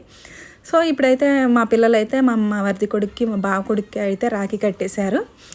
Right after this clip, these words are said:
ఎప్పుడు మా బావ కొడుకు పెద్దవాడికి కట్టేవాళ్ళనమాట. వాడు ఎక్కడున్నా, విజయవాడలో ఉన్నా ఇక్కడికి వచ్చేవాడు రాఖీ పండక్కి. ఎందుకంటే వాడికి తెలుసు, ఆ బాధ తెలుసు. వాడికి అక్క చెల్లెలు లేక, వాళ్ళకి అక్క చెల్లెలు లేరు, మా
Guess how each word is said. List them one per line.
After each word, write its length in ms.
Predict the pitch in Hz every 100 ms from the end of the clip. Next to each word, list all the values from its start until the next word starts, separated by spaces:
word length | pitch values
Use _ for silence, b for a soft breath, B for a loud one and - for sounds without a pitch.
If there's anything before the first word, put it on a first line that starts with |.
| B
ఎప్పుడు 240 | 254 -
మా 140 | 285 240
బావ 240 | 208 208
కొడుకు 240 | 214 233 226
పెద్దవాడికి 500 | 208 185 226 233 233
కట్టేవాళ్ళనమాట. 720 | 202 214 214 202 196 196 214
వాడు 180 | 240 208
ఎక్కడున్నా, 380 | - 226 233
విజయవాడలో 480 | 214 202 220 220 220
ఉన్నా 160 | 220 262
ఇక్కడికి 280 | 254 202 202
వచ్చేవాడు 380 | 196 220 208
రాఖీ 320 | 202 202 190 220
పండక్కి. 560 | 208 196 196 - 330 - B B B
ఎందుకంటే 420 | 254 285 311 302
వాడికి 240 | 302 247 220
తెలుసు, 320 | 226 233 240
ఆ 60 | 208
బాధ 220 | 208 214
తెలుసు. 340 | 226 196 196
వాడికి 240 | 202 202 208
అక్క 160 | 202
చెల్లెలు 320 | 220 240 233
లేక, 280 | 226 220 220
వాళ్ళకి 360 | 247 220 220 214
అక్క 140 | 208 226
చెల్లెలు 240 | 240 226
లేరు, 280 | 220 208 269
మా 80 | 320